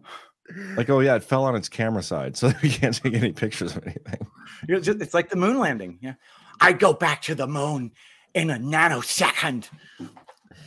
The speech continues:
Speaker 2: but we don't have the technology to do that anymore." That's the, they're, they're putting literal retards out in front of us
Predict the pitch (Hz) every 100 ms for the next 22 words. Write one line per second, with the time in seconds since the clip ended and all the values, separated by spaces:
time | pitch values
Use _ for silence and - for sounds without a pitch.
0 | - - 180 165 202 202 180 190 180 -
1 | 170 196 185 180 170 156 160 220 202 165
2 | 151 156 160 135 117 110 - - _ _
3 | 165 196 - - - _ - 185 - _
4 | _ - 185 208 - 180 185 - 247 294
5 | 165 _ 131 147 165 247 247 233 180 139
6 | 151 185 - 160 120 90 - - 143 156
7 | - 175 151 - 156 135 95 87